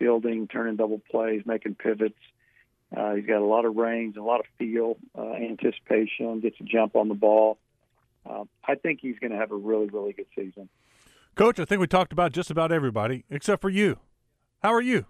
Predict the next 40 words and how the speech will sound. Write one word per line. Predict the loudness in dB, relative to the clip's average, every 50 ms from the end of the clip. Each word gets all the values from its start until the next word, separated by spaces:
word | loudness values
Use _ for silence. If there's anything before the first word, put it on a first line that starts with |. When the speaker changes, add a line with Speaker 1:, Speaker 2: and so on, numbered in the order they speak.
| _ _
Speaker 2:
You | -4 0 2
ready? | 4 4 4 2 0 -6 _ _ _ _ _ -20 -20 _ -12
Speaker 1:
Good. | -8 -8 -8 -8 -10 -14 _ _ _ _ _ _ _ _ _ _ _ _ _ _ -8
I'm | -6 -4 -2
always | -2 -2 -2 -2 -4 -6 -6
ready, | -6 -6 -6 -8 -12 -12 -12
but, | -12 -12 -12 _ -10
uh, | -10 -10 -10 -12 -16 _ _ _ _ _ _ _ _ -20
the | -16
team's | _ -12 -12 -10 -10 -10
not | -10 -10 -10 -10
ready | -12 -14 -12 -14
yet, | -14 -14 -14 -14 -16 _ _ -16
but, | -14 -14 -12
uh, | -12 -12 -12 -14 -16 -18 _ _ _ _ -12
we'll | -12 -10
be | -10 -10
ready | -10 -10 -10 -12 -12
in | -16
a | -18
couple | -18 -20 -20 _ _
of | -16
weeks. | -12 -12 -12 -14 -16 -20 -16
Yeah, | -12 -10 -10 -10
I'm, | -10 -12 -12 -14
I'm | -14 -14
excited | -10 -6 -4 -2 -2 -2 -4
about | -6 -6 -6 -6 -6 -8
this, | -12 -18 -18 -20 _ -20 -16
this | -16 -16 -16 -16 -12
club. | -8 -4 -4 -2 -2 -4 -6 -6
They, | -8 -8 -8 -10 -12 _ _ _ _ _ _ _ _ _ _ _ _
they | -8 -6
have | -4 -2
a |
really | -2 -2 -2 -2
good | -4 -6 -6
attitude. | -6 -6 -8 -10 -12 _ -12 -10 -10 -10 -10
They, | -10 -10 -10 -10 -12 -16 _ _ _ _ _ _ _ _ _ _ _ _ _ _ _ _
they, | -8 -6 -6 -6